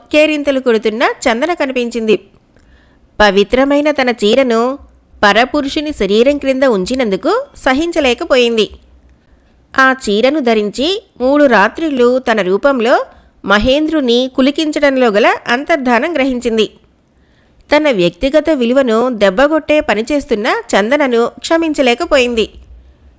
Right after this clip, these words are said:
అప్పుడే మూడవ నాటి రాత్రి కావటమో, మహేంద్రుడు చందనలు శయ్యామందిరం ప్రవేశించడము జరిగింది. వెంటనే తన వస్త్రంతో తనను అవమానపరుస్తున్న చందనను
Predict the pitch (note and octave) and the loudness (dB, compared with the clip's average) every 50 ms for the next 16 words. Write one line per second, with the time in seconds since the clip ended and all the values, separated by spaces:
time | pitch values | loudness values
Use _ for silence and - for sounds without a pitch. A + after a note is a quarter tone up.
0 | _ _ _ - - F#3 E3+ E3+ - - A#3+ B3+ A#3+ A#3 A#3 B3 C4+ C#4+ C#4 _ | _ _ _ -4 -2 -2 -2 0 2 2 4 4 4 4 4 2 0 -4 -6 _
1 | _ _ _ _ - _ - G3+ G3 G#3+ A#3 C4+ C#4 C#4+ D4 D4 C#4+ C#4+ D4+ C#4 | _ _ _ _ -20 _ -4 0 2 4 4 4 4 2 2 0 0 0 0 0
2 | A#3+ G3+ G#3+ A3+ - C#4 D4 - B3 G3+ G#3 A3 A#3+ B3 A#3+ A3+ A3+ A#3 A#3+ A3+ | 2 2 0 0 -2 -6 -6 -2 0 0 0 0 -2 -6 -4 -4 -2 -4 -4 -4
3 | - - _ _ _ _ _ _ _ _ _ - C#4+ D4 D#4 E4 D#4 D4+ C#4+ C4+ | -6 -12 _ _ _ _ _ _ _ _ _ 0 0 2 4 4 2 2 2 0
4 | B3+ B3 C4 D4 E4+ E4 - C#4 A#3 A#3+ B3+ B3+ B3 A#3 A#3 A#3 B3 A#3+ - - | 0 2 2 0 0 0 0 -2 -2 0 -2 -2 -2 0 0 0 0 -2 -4 -10
5 | - - C#4+ C4+ C#4 C#4+ D4 D#4 D4+ C#4+ B3+ A#3 A#3+ C4+ C#4+ C#4+ B3+ A#3+ A#3+ B3+ | -2 2 2 2 4 4 2 2 2 -2 -2 -2 -2 -2 -2 -2 -2 0 0 0
6 | C4 B3+ C4+ A#3 - A3 G#3 G#3 C4+ F4+ F4 E4+ D4 C#4 B3+ B3 A#3+ A3+ A3+ - | 0 0 -4 -6 -4 -4 -4 -4 -4 -2 0 0 0 0 0 -4 -2 -2 -2 -2
7 | - - - - _ _ _ _ _ _ - - _ _ _ _ _ _ - F3 | -4 -12 -20 -20 _ _ _ _ _ _ -20 -20 _ _ _ _ _ _ -4 0
8 | F#3+ F3+ E3+ E3+ E3 A3+ B3 A#3+ A3 A3 A#3 B3+ C#4 D4 - - B3+ B3+ C4 B3+ | 0 0 0 0 -2 -2 0 0 0 0 0 -2 -6 -8 -8 -4 -2 -2 -2 0
9 | A3 F3 F3+ - - C4 C#4 C#4 B3 C4 B3+ D#4 G#4+ C5+ C5 - _ _ _ _ | -2 -2 -4 -4 -6 -6 -4 -4 -2 -2 -2 0 -2 -2 -6 -12 _ _ _ _
10 | - D4 D4 C#4+ C#4 B3+ A#3+ B3 A#3+ - - - G#3 G3 G3+ A3 A#3+ C4+ C#4 D4 | -2 0 0 0 0 0 0 -2 -2 -4 -6 -2 0 0 0 0 0 2 0 0
11 | D#4+ D#4+ D#4 D4+ C#4+ C#4+ C#4 - - C#4 C#4+ C#4 C#4 - D#3+ E3+ F#3+ A#3 C4 A#3+ | 0 0 -2 0 0 -2 -2 -2 -4 -2 -2 -2 -2 -2 -4 -2 -2 -2 -2 0
12 | A#3 C#4 G4 B4 | 0 -2 -2 -4